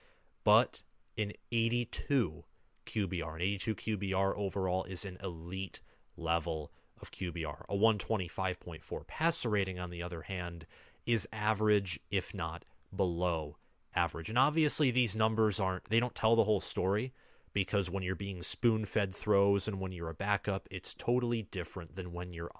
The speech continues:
on the big stage. In Jalen Milroe's game against Texas A and M, let,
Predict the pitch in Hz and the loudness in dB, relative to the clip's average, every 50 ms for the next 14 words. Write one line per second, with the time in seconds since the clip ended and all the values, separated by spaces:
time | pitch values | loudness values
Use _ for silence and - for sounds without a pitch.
0 | - - 82 80 80 80 82 - - - - - _ _ - - - 82 80 82 | -8 -6 -6 -6 -6 -8 -12 -16 -20 -20 -20 -20 _ _ -12 -8 -6 -6 -6 -4
1 | - - - - 202 202 123 82 80 - - - - - - _ - - 139 131 | -2 -2 0 2 2 2 2 0 -6 -12 -14 -16 -20 -20 -20 _ -6 -2 0 0
2 | 127 110 123 139 151 147 135 123 117 110 117 117 110 104 104 104 95 90 90 87 | 2 2 4 4 4 4 2 0 2 4 6 6 6 6 4 2 2 2 2 0
3 | 85 80 78 - - - _ _ _ _ _ _ _ _ _ _ - _ - - | -2 -4 -4 -6 -8 -8 _ _ _ _ _ _ _ _ _ _ -20 _ -12 -8
4 | - 127 131 135 139 135 139 117 120 110 - - - 120 - - - 117 - - | -2 2 4 4 4 4 4 2 2 0 0 0 0 0 2 2 -2 -2 0 0
5 | 113 104 98 95 95 95 95 92 95 92 90 87 85 101 107 - | 0 0 0 2 2 4 4 2 2 0 -4 -6 -4 -4 -4 -4